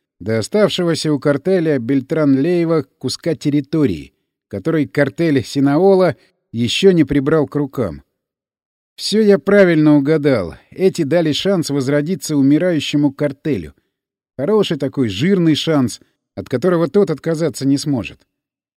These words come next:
Так, а что у нас за маршрут? И откуда, кстати? Он не от склада Макади, он от Финикса. Чёрт,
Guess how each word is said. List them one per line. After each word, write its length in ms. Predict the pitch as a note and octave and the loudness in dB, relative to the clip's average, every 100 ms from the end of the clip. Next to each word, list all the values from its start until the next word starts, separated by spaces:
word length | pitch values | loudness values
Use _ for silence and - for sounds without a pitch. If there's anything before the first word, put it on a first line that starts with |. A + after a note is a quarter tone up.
| _ _ - | _ _ -2
Так, 640 | C#3 C#3+ C#3 C3 B2+ - | 0 2 0 0 -2 -4
а 80 | A#2+ | -8
что 220 | - G3+ | -2 0
у 60 | G#3 | 2
нас 200 | F#3 C#3+ | 0 0
за 120 | D#3+ | 0
маршрут? 600 | D#3+ D3 F#3 G3 G3 - _ _ _ _ _ - | 2 0 2 2 2 -4 _ _ _ _ _ -6
И 60 | |
откуда, 380 | F3 - D3+ A2 | -6 -6 -8 -8
кстати? 480 | - A#2+ F2 - - _ _ _ _ | -8 -10 -10 -12 -20 _ _ _ _
Он 200 | D3 A3+ A3 | 2 4 6
не 100 | A3 | 4
от 160 | G3+ | 0
склада 500 | - F3+ F#3+ F#3+ F3+ | -4 0 2 4 2
Макади, 680 | F3+ E3+ - E3+ B2+ F2+ F#2 | 0 -2 -2 -2 -2 -2 -6
он 400 | B2+ G3 F#3+ C#3+ _ _ _ _ - | 0 2 2 -2 _ _ _ _ -10
от 200 | D3+ - | -8 -6
Финикса. 580 | G3 A#2+ F2+ - D2 - _ _ _ _ _ _ - | -2 -2 -4 -10 -14 -20 _ _ _ _ _ _ -18
Чёрт, 500 | - G#2 E2 - | -8 -8 -8 -14